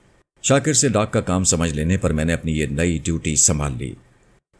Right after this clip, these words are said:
मेरे बराबर में टेलीफोन ऑपरेटर मिस नफीसा की टेबल भी थी।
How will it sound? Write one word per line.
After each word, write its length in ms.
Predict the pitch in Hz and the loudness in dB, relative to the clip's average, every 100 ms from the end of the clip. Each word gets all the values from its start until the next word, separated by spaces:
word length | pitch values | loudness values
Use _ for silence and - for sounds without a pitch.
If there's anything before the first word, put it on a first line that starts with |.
| - | 2
मेरे 200 | 107 107 | 4 6
बराबर 360 | 101 110 113 | 4 2 2
में 140 | 113 110 | 2 2
टेलीफोन 440 | 90 90 104 107 95 | 2 2 0 -2 -4
ऑपरेटर 360 | 85 98 92 | -2 0 0
मिस 260 | 87 82 - | 0 2 0
नफीसा 360 | 82 92 82 87 | 0 0 0 0
की 120 | 85 | -2
टेबल 300 | 80 71 85 | -4 -2 -2
भी 140 | 73 | -4
थी। 280 | 69 69 - | -6 -8 -8